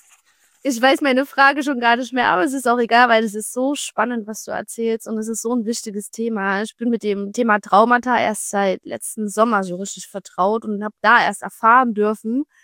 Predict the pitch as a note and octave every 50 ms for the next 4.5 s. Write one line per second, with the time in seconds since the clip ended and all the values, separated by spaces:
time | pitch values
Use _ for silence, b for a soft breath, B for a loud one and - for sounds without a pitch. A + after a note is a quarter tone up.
0 | _ _ _ - A3 A3 - A#3 G3+ - - G#3 A3 G#3+ G#3+ - - G3 F3+ G3+
1 | G#3 A3+ A#3+ A#3 - G3+ - F#3+ G3 G3+ G3 G3 A3+ B3 A#3 A3+ - - G#3+ G#3+
2 | G#3 - G#3+ G#3 - - A3+ A3 - - G3 F#3 F#3+ F#3 - - - _ A3+ A#3
3 | A#3 - - - - - G#3 G3 - - - - - _ _ G#3 G3+ - - G3+
4 | - _ _ G3+ G3 G3 F#3+ F#3 F3+ G3